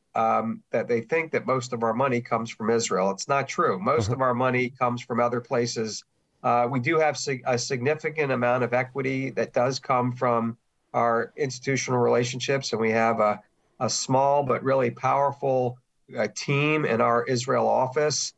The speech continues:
Speaker 1: Does a great, great job.
Speaker 2: Mm-hmm.
Speaker 1: But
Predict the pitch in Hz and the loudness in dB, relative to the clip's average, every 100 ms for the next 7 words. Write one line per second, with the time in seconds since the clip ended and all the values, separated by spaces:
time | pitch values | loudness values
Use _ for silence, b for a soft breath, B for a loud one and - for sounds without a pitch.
0 | 139 123 117 107 113 120 135 143 - _ | -2 0 -2 -4 -4 0 0 0 -6 _
1 | 131 127 123 - 113 123 165 156 - _ | 0 0 -4 -2 0 2 0 -2 -16 _
2 | 107 104 120 _ _ 139 135 135 | -8 -6 -8 _ _ 0 2 2